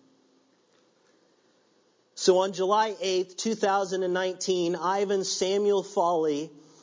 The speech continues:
and Anna Grace Foley were carried out of the Bulgarian orphanage that they had been captive in most of their twenty-one months of life, aside from their time in the hospital due to their premature birth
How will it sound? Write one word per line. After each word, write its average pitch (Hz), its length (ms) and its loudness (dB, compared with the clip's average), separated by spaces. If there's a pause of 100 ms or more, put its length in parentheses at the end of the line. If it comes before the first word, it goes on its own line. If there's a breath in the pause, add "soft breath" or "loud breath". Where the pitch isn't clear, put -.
(200 loud breath)
and 160 160 2
Anna 190 320 0
Grace 190 460 0
Foley 156 560 0 (340 loud breath)
were 170 140 4
carried 202 400 4
out 202 220 2
of 185 100 -4
the 190 80 0
Bulgarian 180 640 2
orphanage 175 680 0
that 175 120 0
they 180 140 0
had 175 160 0
been 165 140 0
captive 202 520 0
in 160 380 0 (380 loud breath)
most 196 340 2
of 160 80 -4
their 156 120 2
twenty-one 180 560 0
months 180 280 -4
of 139 100 -8
life, 151 400 0 (380 loud breath)
aside 185 440 0
from 156 140 -6
their 147 140 -2
time 165 260 -4
in 151 80 0
the 131 60 -4
hospital 156 560 -2
due 139 160 -4
to 143 80 0
their 131 140 -4
premature 147 580 -2
birth 131 440 -4